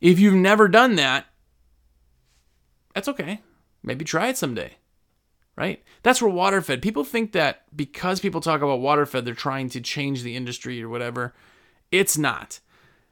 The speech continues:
Water fed works, it's science. Don't tell me it doesn't work because you did something wrong.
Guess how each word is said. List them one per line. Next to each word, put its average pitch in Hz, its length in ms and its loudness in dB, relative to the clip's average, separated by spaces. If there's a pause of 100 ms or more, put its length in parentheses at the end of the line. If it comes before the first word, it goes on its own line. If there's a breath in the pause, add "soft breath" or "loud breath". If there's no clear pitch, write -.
(280)
Water 180 440 4
fed 220 300 4
works, 165 560 2
it's - 180 -6
science. - 680 -2 (140)
Don't 156 240 4
tell 202 160 0
me 208 100 2
it 202 80 2
doesn't 220 280 6
work 139 220 0
because 143 240 0
you 151 60 2
did 143 200 0
something 139 280 0
wrong. 113 320 -4